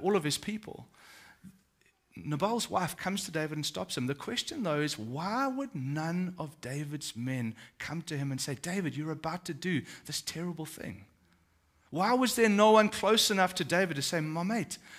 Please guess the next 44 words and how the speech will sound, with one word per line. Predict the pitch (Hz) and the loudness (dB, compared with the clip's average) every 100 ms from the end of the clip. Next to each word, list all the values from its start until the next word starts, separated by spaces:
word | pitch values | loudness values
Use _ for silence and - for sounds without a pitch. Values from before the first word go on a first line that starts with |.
| - - | -20 -10
how | 170 240 | -4 -4
can | - 214 | -2 0
we | 196 | 0
do | 196 214 | -2 -2
this | 196 180 151 | 0 -2 0
wicked | 180 190 190 - | -2 0 -2 -4
thing? | - 196 139 101 - _ _ 143 | -4 -4 -4 -8 -14 _ _ -2
It's | - | -2
totally | - - 208 220 202 | -2 -6 -4 -2 -2
unacceptable. | 185 180 - 180 - - 190 - _ _ - - | -2 -2 -4 -4 -6 -14 -12 -14 _ _ -20 -14
This | - - | -4 -2
is | 143 | -2
not | 147 175 190 170 | -2 0 -2 -2
what | 180 | -4
God | 170 170 | -2 -2
is | 170 | -2
all | 170 175 | -2 -2
about." | 180 165 | 0 0
Where | 147 196 240 | 2 4 6
were | 240 | 4
all | 202 208 | 4 2
of | 185 | 2
David's | - 175 190 180 - - - - | -2 0 0 0 -2 -6 -14 -4
mates? | 139 190 165 - - - - - | 2 4 2 0 -2 -2 -20 -12
Why | 143 185 233 | -4 0 2
is | 196 | 4
it | 208 | 4
that | 208 143 | 4 0
no | 156 160 202 | 2 4 6
one | 208 202 190 | 4 2 -2
could | - 170 | -6 -6
be | 160 | -6
close | - 185 190 - | -4 -2 0 0
to | 151 | 0
him | 143 | -2
to | 143 151 | -2 -4
speak | - 185 185 | -2 -4 -6
to | 185 | -4
him | 156 151 | -2 0
and | |
say, | 135 151 | 0 -2
Wait | 135 180 | 0 0
a | 185 | 0
second, | - 175 117 | -2 -2 -4